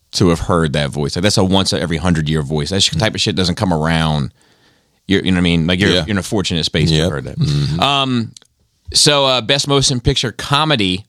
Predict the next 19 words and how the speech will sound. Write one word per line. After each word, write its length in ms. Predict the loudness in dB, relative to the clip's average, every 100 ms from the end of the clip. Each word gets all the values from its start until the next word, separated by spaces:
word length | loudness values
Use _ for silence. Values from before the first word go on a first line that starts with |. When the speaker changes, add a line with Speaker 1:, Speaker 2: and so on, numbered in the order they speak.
| -2
Speaker 1:
went 180 | -2 0
to 80 |
Poor 400 | -4 -2 2 2
Things. 640 | 2 0 0 -2 -6 -10 -14 _ _ _ _ _ _ -20 _ _ _ -20
Speaker 2:
Poor 280 | -10 -8 -8
Things. 520 | -8 -8 -8 -6 -4
Speaker 1:
I 40 |
haven't 200 | 0 0
seen 220 | 0 0
it. 160 | 0 -2 _ -20 -20 -20 -20 -4
Um, 580 | 0 0 0 0 -2 -2
Speaker 2:
Heard 140 | -4
of 160 | -8 -10
it. 80 | -16 _ -2
Who's 180 | 2
in 80 | 4
that? 180 | 2 0 _ _ _ _ _ _ _ _ _ -4
Speaker 1:
No 200 | 2 2
clue. 240 | 4 0